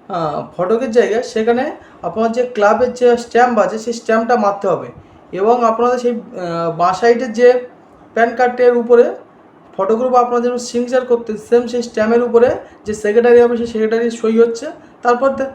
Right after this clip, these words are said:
তারপরে যে সইগুলো ইন্ডিভিজুয়ালি হয়, ঠিক আছে, আহ, ডান সাইডে সিগনে-, ডান সাইডে যে হচ্ছে গিয়ে স্ট্যাম্পটা হবে, সেই স্ট্যাম্পটার নিচে যে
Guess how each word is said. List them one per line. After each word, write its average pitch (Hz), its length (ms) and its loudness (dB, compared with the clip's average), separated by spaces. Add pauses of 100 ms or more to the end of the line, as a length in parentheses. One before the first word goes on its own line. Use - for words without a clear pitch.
(360)
তারপরে 233 300 2
যে 247 220 4
সইগুলো 247 560 2
ইন্ডিভিজুয়ালি 226 580 2
হয়, 180 220 0 (140)
ঠিক 240 200 -2
আছে, 170 260 0 (580)
আহ, 160 360 -2
ডান 185 160 2
সাইডে 220 300 -2
সিগনে-, 214 800 -6
ডান 190 220 0
সাইডে 226 300 2
যে 214 180 -4
হচ্ছে 214 300 -6
গিয়ে 233 140 0
স্ট্যাম্পটা 226 440 0
হবে, 196 200 0 (140)
সেই 233 180 -2
স্ট্যাম্পটার 226 420 -2
নিচে 208 240 -6
যে 220 340 -2